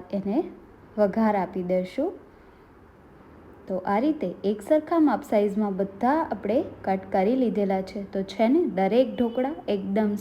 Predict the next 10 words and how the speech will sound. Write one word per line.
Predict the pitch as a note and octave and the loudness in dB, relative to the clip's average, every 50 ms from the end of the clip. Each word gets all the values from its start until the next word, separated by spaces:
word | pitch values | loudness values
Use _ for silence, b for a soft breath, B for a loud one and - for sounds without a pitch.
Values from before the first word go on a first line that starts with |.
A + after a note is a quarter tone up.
| - | -8
સ્પોન્જી, | - - - G#3+ G#3 G#3+ G#3+ G#3+ F#3+ A3+ C#4 E4 F4 - - - - | -10 -4 -2 0 2 2 2 2 2 2 0 0 -2 -4 -8 -10 -2
સોફ્ટ | - G#3+ G#3 A#3+ C#4+ C#4+ - - - - G#3+ | 0 2 2 2 2 0 -4 -6 -6 -2 -2
અને | G3+ G#3 G#3+ F#3 - | 0 0 0 -2 0
જાળીદાર | A3 G3 F#3+ F#3+ G3+ G#3 F#3+ G3 A3 B3+ D#4+ - B B B B B B B B B B B B B B B B B B - - - - - - - | 0 0 2 0 0 0 0 2 2 2 2 0 B B B B B B B B B B B B B B B B B B -20 -20 -20 -20 -8 -2 0
ત્યારબાદ | G#3+ B3+ D4+ D#4+ C#4 G3+ F#3 F3+ F3+ - - - | 2 2 2 2 2 2 2 2 0 -4 -6 -4
હવે | - G#3 F#3+ G3+ G#3 G#3 | -2 -2 0 0 0 -2
એને | G#3 G#3 G3 F#3+ | -2 -2 -2 -2
વઘાર | G3 F#3+ F#3+ C4 C#4 D#4+ F4 | -2 0 2 4 4 4 4
આપવા | E4 E4+ - - G#3+ G3+ G3 G3 | 2 -2 -2 -2 -2 0 0 0
માટે | G3 G3 F#3+ G3 F#3+ | 0 -2 -2 -4 -6